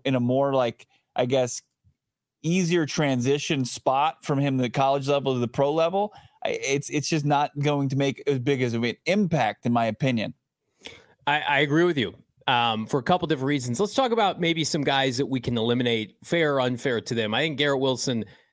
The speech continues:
Speaker 2: presumably not gonna be healthy for the majority of training
Speaker 1: Garrett
Speaker 2: camp.
Speaker 1: Williams? Yeah.
Speaker 2: Garrett Williams, I'm sorry.
Speaker 1: Yeah.
Speaker 2: Not coming back until August, September is kinda what he told you and the rest of the media, Bo, that,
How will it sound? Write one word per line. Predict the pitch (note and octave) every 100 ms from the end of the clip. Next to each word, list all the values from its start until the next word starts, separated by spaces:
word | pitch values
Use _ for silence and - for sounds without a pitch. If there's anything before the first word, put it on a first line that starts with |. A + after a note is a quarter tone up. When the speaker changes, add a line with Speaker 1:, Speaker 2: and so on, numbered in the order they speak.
| _ _ _
Speaker 2:
presumably | - C3+ D#3+ C#3+ C#3
not | C3+ C#3 C3+
gonna | C#3 B2
be | A#2+
healthy | G#2+ C#3 C3+ B2+ G#2
for | F#2+ - A#2+ A2+ A2 G#2+ G#2+ -
the | - C3+
majority | B2+ A2+ C#3 B2 A2
of |
training | - C#3+ D#3
Speaker 1:
Garrett | C#3+
Speaker 2:
camp. | C#3+
Speaker 1:
Williams? | D3+ F3 F#3 _ _ _ -
Yeah. | -
Speaker 2:
Garrett | E3+ C#3+
Williams, | C#3+ A#2+ A#2
I'm | B2
sorry. | - A#2+ A2+ A2+ - A#2 C3+
Speaker 1:
Yeah. | C#3
Speaker 2:
Not | D3+ E3+ _
coming | D#3 D#3 C#3+
back | C3 B2+ B2+ -
until | A#2 - B2+ G#2+ G2+ _ _ _ _
August, | E3 F3+ F#3 F#3+
September | - B2+ C#3 F3+ F#3+ G3 F#3+ -
is | E3 C3+
kinda | - F3 F3
what | E3+
he | D#3+
told | - E3 D#3+ D#3+ C3+
you | D#3
and | D#3+
the | D3+
rest | D3
of | -
the | D3
media, | C#3 C#3
Bo, | B2 C3+ C3
that, | B2+ A2